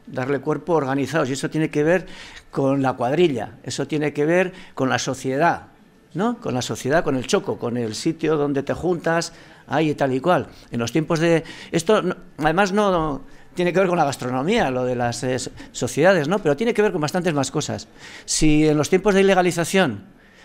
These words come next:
años duros a los que me he hecho referida, esas ocho mil personas y bastantes más, eh, no hubieran tenido locales pa juntarse,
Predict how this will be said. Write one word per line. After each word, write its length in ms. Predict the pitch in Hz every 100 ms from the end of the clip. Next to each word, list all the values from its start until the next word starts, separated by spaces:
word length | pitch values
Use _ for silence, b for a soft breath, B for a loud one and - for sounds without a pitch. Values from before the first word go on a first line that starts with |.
| B -
años 360 | 175 156 135
duros 420 | 123 202 131 98 -
a 80 | 120
los 140 | 110
que 60 | 143
me 60 |
he 40 | 165
hecho 100 | 170
referida, 580 | 156 151 175 143 98 b b b
esas 220 | 131 131
ocho 180 | 139 143
mil 140 | 165 170
personas 400 | 180 185 175 156
y 40 |
bastantes 440 | 143 160 160 160
más, 320 | 151 160 - - B B B B B
eh, 240 | - 143 139
no 80 | 160
hubieran 240 | 170 165
tenido 240 | 170 170
locales 320 | 165 143 160 147
pa 100 | 151
juntarse, 600 | 143 147 175 170 175